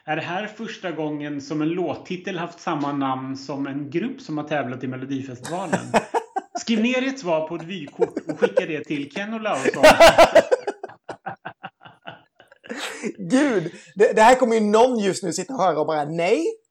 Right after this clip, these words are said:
Speaker 2: det här och det här har ju någon, det har ju liksom säkert funnits något, liksom, något namn någonstans."
Speaker 1: Det har,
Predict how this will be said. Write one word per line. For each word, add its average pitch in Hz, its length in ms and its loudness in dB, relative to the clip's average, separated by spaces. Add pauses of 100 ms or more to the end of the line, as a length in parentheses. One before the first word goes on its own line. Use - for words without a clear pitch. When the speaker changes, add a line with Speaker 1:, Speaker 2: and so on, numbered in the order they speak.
(400)
Speaker 2:
det 175 120 -4
här 254 300 0
och 247 60 4
det 240 60 0
här 226 380 0
har 175 160 -4
ju 170 180 -4
någon, 165 420 -10
det 190 60 -14
har 196 80 -8
ju 196 100 -4
liksom 190 320 -8
säkert 214 400 -8
funnits 151 300 -10
något, 143 180 -12
liksom, 139 460 -12 (580)
något 156 300 -6
namn 143 280 -4
någonstans." 139 280 -2
Speaker 1:
Det 156 60 -2
har, 160 180 -6